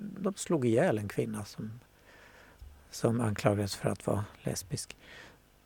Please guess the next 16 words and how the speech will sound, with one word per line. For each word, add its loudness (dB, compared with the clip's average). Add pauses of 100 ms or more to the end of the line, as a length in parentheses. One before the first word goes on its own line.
(140)
Så 6
de, 8
de 6
försökte 8
hjälpa 12
henne, 8
men 6 (580)
i 4
och 4
med 10
att 6
hon 2
var 10
högt 6
uppsatt 6
så, 4